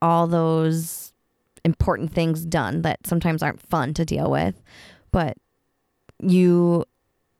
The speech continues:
you and Charlie both were so very good about making me feel like it was anything but caring for me or even for your daughter.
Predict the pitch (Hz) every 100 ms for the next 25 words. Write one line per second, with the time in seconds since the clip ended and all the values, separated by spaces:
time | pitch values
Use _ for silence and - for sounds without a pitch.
0 | _ _ _ - 165 180 156 165 170 160
1 | 151 165 156 117 - - - - 185 170
2 | 147 147 147 131 - 160 156 147 160 156
3 | - 156 151 147 147 143 143 139 135 -
4 | _ _ _ _ _ 175 165 160 156 147
5 | 147 151 - - 165 156 156 151 143 147
6 | 139 - - - _ _ _ _ _ -
7 | 151 151 151 - 151 143 143 151 165 -
8 | _ - 139 170 156 - - - - 62
9 | -